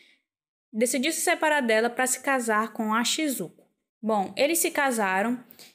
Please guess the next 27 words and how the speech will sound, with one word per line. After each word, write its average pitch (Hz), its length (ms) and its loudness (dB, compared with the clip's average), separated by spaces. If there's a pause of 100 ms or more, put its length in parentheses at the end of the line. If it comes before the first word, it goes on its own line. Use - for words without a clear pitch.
(140)
e 339 120 0
a 381 60 2
Shizuko 269 600 0
logo 269 380 2
engravidou 294 600 2
dele, 180 500 -4
ou 214 160 -4
seja, 196 320 0
o 196 60 -4
segundo 262 500 -2
filho 294 300 -6
dela, 175 320 -4
né? 214 260 -2
Já 208 160 -4
que 208 100 -10
ela 214 120 -2
já 202 120 -2
tinha 220 360 -2
tido 214 240 -4
o - 20 -4
primeiro 214 480 -4
lá 196 300 -6 (420)
com 320 180 2
o 320 60 2
seu 277 160 0
primeiro 240 320 0
marido. 240 420 -2